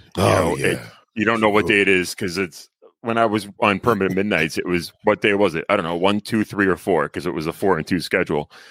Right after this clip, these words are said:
Speaker 1: And so <laughs> I didn't know what actual
Speaker 2: Oh.
Speaker 1: day it was. I just knew it by a number.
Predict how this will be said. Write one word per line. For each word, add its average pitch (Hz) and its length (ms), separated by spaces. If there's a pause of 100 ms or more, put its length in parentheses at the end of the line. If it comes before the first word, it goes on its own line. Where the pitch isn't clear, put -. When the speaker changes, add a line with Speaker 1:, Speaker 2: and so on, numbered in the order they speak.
(160)
Speaker 1:
And 101 140
so - 120
<laughs> - 260
I 143 120
didn't 147 160
know 127 100
what 123 160
actual 117 320
Speaker 2:
Oh. 65 40
Speaker 1:
day 107 120
it 110 100
was. 90 220
I 98 60
just 92 180
knew 98 120
it 92 80
by 92 120
a 78 60
number. 80 400